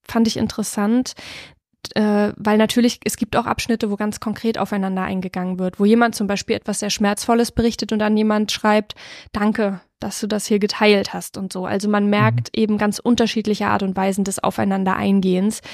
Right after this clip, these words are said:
Speaker 1: Es kann natürlich immer auch am Editieren liegen, weil ganz klar,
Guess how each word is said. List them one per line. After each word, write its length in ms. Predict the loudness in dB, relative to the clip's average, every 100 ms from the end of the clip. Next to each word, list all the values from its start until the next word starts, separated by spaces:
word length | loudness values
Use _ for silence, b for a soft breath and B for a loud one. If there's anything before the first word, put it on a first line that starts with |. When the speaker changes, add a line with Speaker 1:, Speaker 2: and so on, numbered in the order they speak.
| B B B
Speaker 1:
Es 160 | -6
kann 160 | 0 2
natürlich 440 | 2 2 0 0
immer 240 | 4 4 4
auch 140 | 0
am 140 | 0 0
Editieren 560 | 2 2 2 2 4
liegen, 460 | 4 2 2 2 2
weil 160 | 2 0
ganz 260 | 0 -2 -4
klar, 360 | -4 0 0